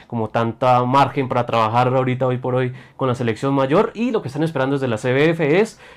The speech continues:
eh, tener la mejor oportunidad con Ancelotti, ya sea si, <laughs> eh, termina esta semana su participación en Champions, y ahí tambalea un poco lo que sería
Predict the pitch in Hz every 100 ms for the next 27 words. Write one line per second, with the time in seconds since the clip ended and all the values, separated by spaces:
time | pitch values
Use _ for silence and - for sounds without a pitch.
0 | - 127 120 113 113 117 120 131 139 139
1 | 123 123 131 127 113 113 143 123 117 117
2 | 113 107 107 110 123 120 123 127 110 104
3 | 95 127 123 123 165 147 - - 226 -
4 | 120 120 117 123 135 135 131 135 135 127
5 | 123 123 123 131 131 127 120 107 110 120
6 | 131 127 175 190 202 196 165 127 113 117
7 | 120 131 117 117 117 127 127 120 113 110
8 | 113 117